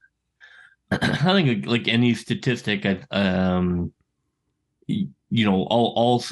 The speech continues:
all stati-, you know, it's like quarterback rating. I mean, you look at the quarterback rating, and, and last game, the Edmonton quarterback was, you know, thirty percent better than the Toronto quarterback. So sometimes,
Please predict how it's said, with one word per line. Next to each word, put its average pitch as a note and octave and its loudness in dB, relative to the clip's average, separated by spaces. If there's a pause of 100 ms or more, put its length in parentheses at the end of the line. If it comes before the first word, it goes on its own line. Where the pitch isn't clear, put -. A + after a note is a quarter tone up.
all B2 2
stati-, G#2+ -4
you C3 0
know, A2 2
it's A2 -2
like A2 -2
quarterback G#2 0
rating. G2+ 0
I - 0
mean, F#2+ 2
you F#2+ 2
look G2+ 0
at A2+ -2
the G2+ -2
quarterback B2+ 0
rating, F#2+ 0
and, F#2 0
and F#2+ 0
last G2 0
game, F#2+ 0
the F#2 0
Edmonton G2 0
quarterback F#2 -2
was, F#2 -2 (840)
you F#2+ -2
know, F#2 -2 (120)
thirty A2 0
percent G2+ 0
better A2+ 0
than F#2+ 0
the F#2 -2
Toronto G#2+ -2
quarterback. F2 -4
So F2+ -2
sometimes, C3 0